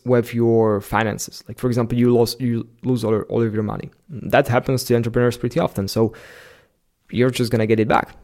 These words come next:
Like, it's pretty simple. Um, let's say you lose your housing and your,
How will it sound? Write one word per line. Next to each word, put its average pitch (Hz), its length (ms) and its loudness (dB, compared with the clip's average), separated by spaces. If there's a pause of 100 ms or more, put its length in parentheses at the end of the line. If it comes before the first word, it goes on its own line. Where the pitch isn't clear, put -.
Like, - 140 -8
it's 98 140 -6
pretty 104 240 -6
simple. - 340 -4 (500)
Um, 104 240 -4
let's 127 200 0
say 127 80 2
you 113 720 0 (1300)
lose 139 260 2
your 123 80 4
housing 113 400 -2 (200)
and 117 140 0
your, 117 280 4